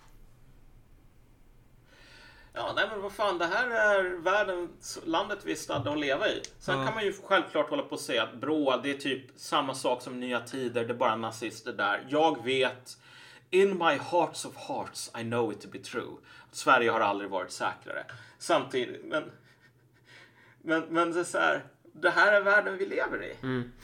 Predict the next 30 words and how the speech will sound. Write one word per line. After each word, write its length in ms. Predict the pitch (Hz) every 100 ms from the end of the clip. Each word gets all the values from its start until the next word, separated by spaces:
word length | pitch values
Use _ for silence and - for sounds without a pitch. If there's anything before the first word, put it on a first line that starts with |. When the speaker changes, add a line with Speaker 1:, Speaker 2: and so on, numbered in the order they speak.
| - -
Speaker 2:
Men, 160 | 180 180
men 200 | 175 175
det 100 | 175
som 340 | 185 175 170
blir 460 | 165 175 170 165 156 - - - -
intressant 600 | - 156 160 156 202 160
är 60 | 147
ju 280 | 135 120 -
att, 200 | 123 -
att 160 | 131
så 100 | -
här, 200 | 127 - - - - - -
försöka 440 | - 123 120 117
lägga 240 | 117 117 117
upp 140 | 117
någon, 240 | 120 113 113 - - - - - - -
eh, 360 | - - - -
kan 100 | 135
vi 60 |
sitta 180 | 127 127
och 60 | 120
spekulera 520 | 131 120 127 143 123
lite? 380 | 110 110 - -
Alltså, 340 | - 143 160
hur 300 | 156 202 190
påverkar 580 | - 190 170 156 151 147
det 60 | 135
här 100 | 131
politiska 380 | 127 120 -
aktörer? 500 | 117 - 139 65 -